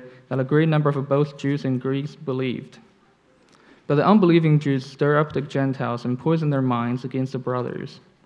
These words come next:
So they remained for a lo-, remained for a long time, speaking boldly for the Lord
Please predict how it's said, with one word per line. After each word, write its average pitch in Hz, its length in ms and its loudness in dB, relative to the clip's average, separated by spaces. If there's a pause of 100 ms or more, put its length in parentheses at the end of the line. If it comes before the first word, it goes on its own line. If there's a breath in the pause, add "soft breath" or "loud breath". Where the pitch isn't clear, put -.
(760 soft breath)
So 156 100 -2
they 160 140 8
remained 156 440 6
for 139 120 0
a 131 60 4
lo-, 131 180 0
remained 151 420 2
for 143 100 0
a 131 40 2
long 131 320 2
time, 123 400 -4
speaking 127 420 -4
boldly 135 340 -2
for 143 140 -8
the 139 140 -4
Lord 131 360 -6